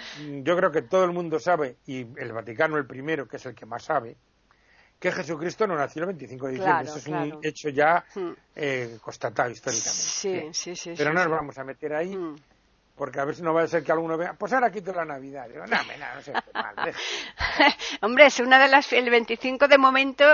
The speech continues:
Speaker 1: es totalmente inamovible, pero de momento.
Speaker 2: Bueno,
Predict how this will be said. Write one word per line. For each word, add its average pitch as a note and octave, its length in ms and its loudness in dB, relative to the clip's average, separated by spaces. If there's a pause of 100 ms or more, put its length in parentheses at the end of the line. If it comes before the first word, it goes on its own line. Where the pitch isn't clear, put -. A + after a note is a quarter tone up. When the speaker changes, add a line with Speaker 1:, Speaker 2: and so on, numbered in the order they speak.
(120)
Speaker 1:
es C4+ 200 2
totalmente A3 840 2
inamovible, G#3+ 1000 4
pero G3+ 200 -2
de G3+ 80 2
momento. G3 720 2 (1080)
Speaker 2:
Bueno, A#2+ 260 -2